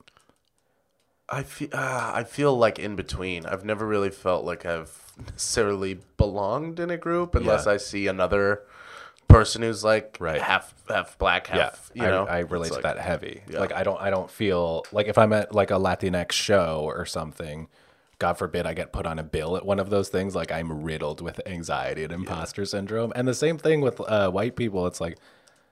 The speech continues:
Speaker 2: it's like I walk among them, but I am not fully one of them.
Speaker 1: <laughs> Yeah, no, I know.
Speaker 2: <laughs> Uh,
Speaker 1: Yeah.
Speaker 2: it's weird. It's weird. Like, have you, uh, gone? Have you ever done, like, all black shows or Middle Eastern shows or anything like that?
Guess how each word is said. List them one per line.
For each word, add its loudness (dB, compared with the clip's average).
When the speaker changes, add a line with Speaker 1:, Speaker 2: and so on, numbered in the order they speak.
Speaker 2:
it's -4
like -2
I -2
walk -4
among -8
them, -4
but -4
I -4
am -8
not -6
fully 2
one 8
of 10
them. 12
Speaker 1:
<laughs> 6
Yeah, 10
no, 12
I 12
know. 12
Speaker 2:
<laughs> 8
Uh, 12
Speaker 1:
Yeah. 12
Speaker 2:
it's -2
weird. 0
It's -8
weird. 2
Like, 4
have 6
you, 6
uh, -4
gone? 4
Have 0
you 4
ever 2
done, -2
like, -6
all 0
black -2
shows -2
or -4
Middle -6
Eastern -8
shows -4
or 0
anything -6
like -10
that? -8